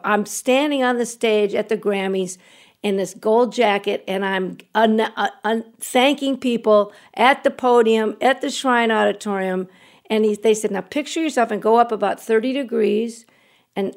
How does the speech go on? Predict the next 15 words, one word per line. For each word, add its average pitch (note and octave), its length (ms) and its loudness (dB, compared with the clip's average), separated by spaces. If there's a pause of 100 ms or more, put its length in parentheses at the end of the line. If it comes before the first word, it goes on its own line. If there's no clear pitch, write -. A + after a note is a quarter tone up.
and G3 160 -4
hold A#3+ 400 0
that A#3+ 240 4
image A3 320 -2
from G#3 300 -4
the G3+ 80 -2
back F#3 420 -4
as G3 100 -4
if G3 160 -4
you're F#3+ 120 -2
looking G#3 420 -4
down F#3+ 280 0
from F#3 180 -6
another G3 340 -2
plane, G#3 640 -4